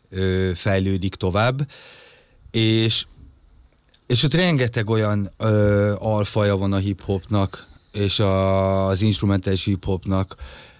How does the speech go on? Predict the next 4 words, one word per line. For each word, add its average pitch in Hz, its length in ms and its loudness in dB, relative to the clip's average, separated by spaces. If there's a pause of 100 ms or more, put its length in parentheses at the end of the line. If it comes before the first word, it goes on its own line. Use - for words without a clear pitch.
(180)
ami, 110 460 2
ami 113 480 2
igazából 123 800 0 (260)
underground, 107 680 0